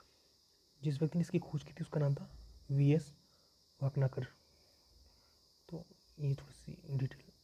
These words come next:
आपको help करेगी exams में। और ये रायसेना district,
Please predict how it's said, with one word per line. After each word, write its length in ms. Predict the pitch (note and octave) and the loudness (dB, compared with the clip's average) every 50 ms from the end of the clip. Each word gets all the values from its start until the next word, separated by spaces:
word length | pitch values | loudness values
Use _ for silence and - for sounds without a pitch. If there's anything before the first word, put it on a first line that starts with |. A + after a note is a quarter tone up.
| _ _ _ _ _ _ - - | _ _ _ _ _ _ -20 -20
आपको 220 | - - - C#3+ | -20 -10 -8 -8
help 240 | B2+ - C#3 C3 - | -4 -2 -2 -4 -2
करेगी 360 | - C3+ C3+ B2+ C3+ C#3 C#3+ | -4 -4 -2 -2 0 0 0
exams 320 | C3 B2 - C3+ B2+ B2+ C3+ | 0 -2 -2 -4 -4 -2 -2
में। 140 | D3+ F3 - - - _ _ _ _ _ _ _ _ _ _ _ _ _ _ _ _ _ - _ _ _ _ _ - _ _ _ _ _ _ _ _ _ _ _ _ - _ _ _ _ _ _ - - _ _ _ _ - - - - _ _ _ - - - - - - _ - _ _ - - - - - _ - - - - - - - - - - - - - - - | -4 -4 -6 -8 -18 _ _ _ _ _ _ _ _ _ _ _ _ _ _ _ _ _ -20 _ _ _ _ _ -20 _ _ _ _ _ _ _ _ _ _ _ _ -20 _ _ _ _ _ _ -20 -20 _ _ _ _ -20 -20 -20 -20 _ _ _ -20 -20 -20 -20 -20 -20 _ -20 _ _ -20 -20 -20 -20 -20 _ -20 -20 -20 -20 -20 -20 -20 -20 -20 -20 -20 -20 -20 -8 -4
और 200 | C#3+ D#3+ F3 - - - - - - - - - - - - - - - - - | -4 -4 -4 -6 -10 -18 -20 -20 -20 -20 -20 -20 -20 -20 -20 -20 -20 -8 -2 2
ये 220 | D3 D3 E3 E3 | 4 6 6 6
रायसेना 600 | D3 C3 - C#3 C3+ D3 C#3 D3 - C#3 D3 D3 C#3 | 6 4 4 4 4 4 4 2 0 0 2 4 4
district, 400 | C3 B2+ - - - C#3 - | 2 2 0 -4 -12 -16 -16